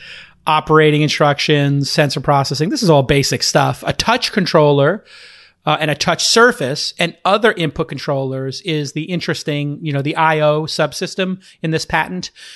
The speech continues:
That's kind of the interesting part. And the touch controller could be anything. So they're really thinking about putting a computer on your lapel that you would,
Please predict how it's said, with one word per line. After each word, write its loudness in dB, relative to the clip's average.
That's 0
kind 0
of 2
the 0
interesting -6
part. -4
And -4
the -4
touch -4
controller 0
could 2
be 0
anything. 0
So 0
they're 2
really 4
thinking 0
about 0
putting -2
a -6
computer 0
on 0
your 0
lapel 0
that 0
you -2
would, 0